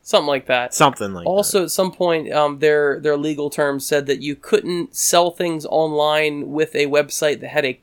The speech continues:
Speaker 1: shopping cart.
Speaker 2: Yeah.
Speaker 1: Like, what the hell does that even mean? So that means eBay was no longer allowed. You know, you could sell secondhand stuff,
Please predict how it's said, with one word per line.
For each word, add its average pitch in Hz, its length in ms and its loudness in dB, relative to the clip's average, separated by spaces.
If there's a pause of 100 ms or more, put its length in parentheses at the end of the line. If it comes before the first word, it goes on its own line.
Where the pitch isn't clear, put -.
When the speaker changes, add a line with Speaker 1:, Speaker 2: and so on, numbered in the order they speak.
Speaker 1:
shopping 143 500 -2
cart. 104 300 -10 (400)
Speaker 2:
Yeah. 101 300 -6 (180)
Speaker 1:
Like, - 140 -6
what 311 80 -4
the - 80 -8
hell 202 240 2
does 160 120 -4
that 175 200 2
even 135 200 -4
mean? 113 300 -10 (540)
So - 160 -2
that 175 140 4
means 151 220 -2
eBay 160 380 4
was 156 160 -4
no 151 180 4
longer 151 260 2
allowed. 143 640 0
You 143 120 -4
know, - 60 -4
you 214 120 -2
could 214 120 -4
sell 160 200 2
secondhand 139 640 -4
stuff, - 420 -12